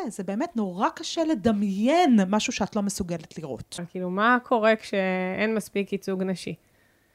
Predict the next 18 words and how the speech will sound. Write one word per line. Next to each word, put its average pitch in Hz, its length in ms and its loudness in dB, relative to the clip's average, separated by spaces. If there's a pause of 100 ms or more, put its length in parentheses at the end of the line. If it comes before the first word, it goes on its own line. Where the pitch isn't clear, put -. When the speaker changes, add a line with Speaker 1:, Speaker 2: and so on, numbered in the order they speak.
(260)
Speaker 2:
אה, 190 40 -6 (320)
וזה 190 160 -2
קורה 214 560 4
באמת, 190 240 -2 (160)
שוב, 196 220 0 (220)
לא 214 120 2
בכוונה, 220 560 0 (100)
לא 202 160 0
כי 202 160 -4
למישהו 196 320 -2
יש 196 140 -4
איזושהי 202 280 -6
כוונה 190 360 -4
רעה, 185 220 -2 (580)
אה, 185 300 0
אבל 185 160 -2
אנחנו 233 520 0
רגילים 254 720 4